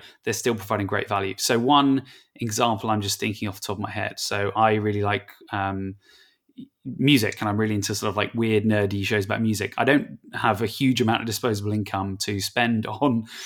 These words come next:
um, weird musical equipment. I wish I did, but I know that my uncle, for example, does.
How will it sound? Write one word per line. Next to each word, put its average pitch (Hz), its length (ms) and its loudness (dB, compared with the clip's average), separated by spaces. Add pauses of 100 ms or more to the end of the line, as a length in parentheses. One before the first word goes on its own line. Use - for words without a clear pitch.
(260)
um, 110 420 2 (100)
weird 123 340 6
musical 123 340 4
equipment. 107 400 0
I 107 80 0
wish 104 260 0
I 101 60 2
did, 104 400 2 (300)
but 127 140 4
I 131 140 8
know 131 260 6
that 120 120 4
my 131 160 8
uncle, 170 360 4
for 127 120 0
example, 113 340 0
does. 110 420 2